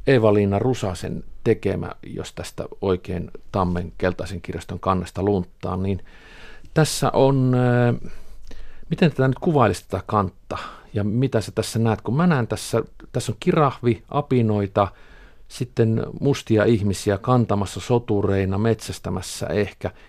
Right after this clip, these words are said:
Hirveän värikäs ja hieno kansi. Mulle tuli jotenkin savanni mieleen, mutta mitä tuli sulle, joka olet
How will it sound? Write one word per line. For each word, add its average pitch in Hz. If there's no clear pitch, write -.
Hirveän 120
värikäs 107
ja 92
hieno 98
kansi. 98
Mulle 180
tuli 143
jotenkin 131
savanni 92
mieleen, 92
mutta -
mitä 131
tuli 117
sulle, 110
joka 95
olet 98